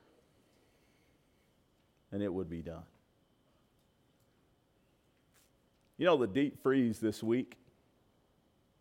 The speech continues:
uh, a number of you asked how the cows are doing. I'm gonna <laughs> tell you what, this wasn't a good week. It wasn't a good week for, for the calves. I unfortunately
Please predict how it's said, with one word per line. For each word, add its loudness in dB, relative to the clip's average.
uh, -12
a -10
number 2
of 0
you 6
asked 6
how 8
the 0
cows 2
are -4
doing. -4
I'm -4
gonna -2
<laughs> -12
tell 4
you 6
what, 6
this -10
wasn't 0
a -4
good 0
week. -2
It 0
wasn't 4
a -4
good 4
week 2
for, -6
for -4
the -6
calves. -4
I 4
unfortunately 2